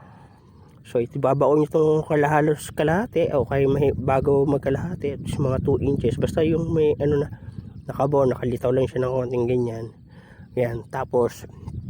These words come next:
lak-, lakpaw-lakpaw nyo, tapos pagka ano, budburan nyo sa ibabaw ng garden soil din, nang sa ganun mas madaling, ah, makagapang tong mga nakauslina na sanga, na sa ganun magsasanga-sanga agad siya mas. So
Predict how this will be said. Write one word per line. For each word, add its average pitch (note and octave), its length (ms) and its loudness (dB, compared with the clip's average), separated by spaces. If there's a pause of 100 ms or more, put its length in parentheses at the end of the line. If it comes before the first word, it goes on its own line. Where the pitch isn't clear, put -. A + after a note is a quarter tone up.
(480)
lak-, - 560 -6
lakpaw-lakpaw C#3+ 580 0
nyo, B2+ 140 2
tapos - 240 -12
pagka A#2 320 0
ano, C3+ 80 0
budburan A#2+ 480 -2
nyo B2+ 80 0
sa - 160 -6
ibabaw B2+ 480 -2
ng C3+ 360 -2 (840)
garden C3 400 2
soil C3+ 240 2
din, C3 240 4
nang C3 320 4
sa E3+ 100 -2
ganun C#3+ 300 4
mas - 160 0
madaling, C#3 720 4 (720)
ah, B2+ 320 2
makagapang C#3 720 0
tong D3 160 2
mga C#3 320 4
nakauslina C3+ 720 2
na C3 80 2
sanga, B2+ 400 0
na C3 160 0
sa C#3 160 -2
ganun C3 320 0
magsasanga-sanga B2+ 960 0
agad A2+ 160 0
siya A2 160 -2
mas. G#2+ 160 -6
So C3 240 2